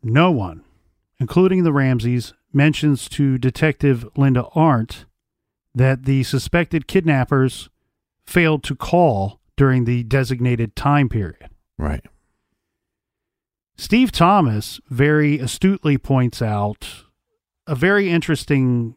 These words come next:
Speaker 1: thing here that, that, that's very kind of difficult to put your finger on. And that is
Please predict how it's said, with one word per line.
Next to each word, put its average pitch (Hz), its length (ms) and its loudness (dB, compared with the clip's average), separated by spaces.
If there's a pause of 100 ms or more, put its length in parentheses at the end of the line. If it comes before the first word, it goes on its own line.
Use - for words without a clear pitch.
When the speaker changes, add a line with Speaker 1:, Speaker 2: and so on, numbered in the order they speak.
(300)
Speaker 1:
thing 175 440 2
here 107 320 0
that, 113 320 -2
that, 120 200 -2 (180)
that's 131 220 -2
very 196 560 0
kind 185 260 0
of 117 140 -6
difficult 147 600 0
to 135 180 -2
put - 320 -4
your 123 80 0
finger 113 440 -2
on. - 200 -18 (1600)
And 156 200 2
that 208 260 2
is 160 580 0